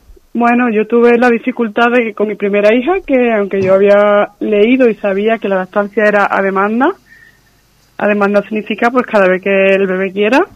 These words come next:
yo sabía que eso era así, pero cuando tuve a mi bebé, pues el pediatra me dijo que no, que a demanda no, que era, eh, cada tres horas y diez minutos por pecho porque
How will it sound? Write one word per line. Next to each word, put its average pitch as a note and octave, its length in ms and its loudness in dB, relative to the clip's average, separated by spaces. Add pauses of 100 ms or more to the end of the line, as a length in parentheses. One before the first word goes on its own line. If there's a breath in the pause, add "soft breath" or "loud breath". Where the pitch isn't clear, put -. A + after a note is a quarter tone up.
(460 soft breath)
yo G#3 120 -6
sabía A3+ 320 -2
que A#3+ 60 -4
eso A#3+ 140 -4
era B3+ 100 0
así, C#4 240 -2
pero D4+ 240 0
cuando A#3+ 220 -2
tuve A3+ 640 2
a A#3+ 80 2
mi A#3+ 120 0
bebé, B3+ 400 2
pues D4 160 0
el A#3+ 100 -2
pediatra A3 680 0
me B3 140 -2
dijo G#3+ 300 -6
que A3 180 -4
no, F#3+ 160 -4
que G3 80 -8
a G3 40 -4
demanda F#3+ 400 -4
no, F#3 180 -6
que G3 120 -4
era, G#3 320 0 (440 soft breath)
eh, G#3+ 340 -2
cada G#3 200 2
tres G#3 240 -2
horas C4+ 300 4 (100)
y B3 140 -2
diez G#3 180 -4
minutos G#3+ 300 -6
por B3 200 -4
pecho B3+ 360 -4
porque C#4+ 540 0